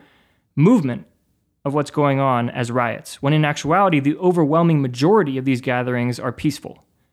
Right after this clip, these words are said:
And he says that this is a common tactic that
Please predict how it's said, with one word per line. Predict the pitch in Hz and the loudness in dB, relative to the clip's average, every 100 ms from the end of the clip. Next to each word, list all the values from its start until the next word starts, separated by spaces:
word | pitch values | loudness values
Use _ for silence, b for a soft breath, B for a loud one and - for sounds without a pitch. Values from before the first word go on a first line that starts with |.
| _ _ - | _ _ -4
And | 135 135 127 | -2 0 0
he | 160 | -2
says | 156 151 | 0 0
that | 143 147 | 0 -2
this | 165 | -4
is | 151 | -4
a | 143 | -6
common | - - 208 196 | -8 -2 0 0
tactic | 156 - 151 151 143 127 - | -2 -4 -4 -4 -8 -10 -14
that | 135 131 131 - | -4 -2 -2 -4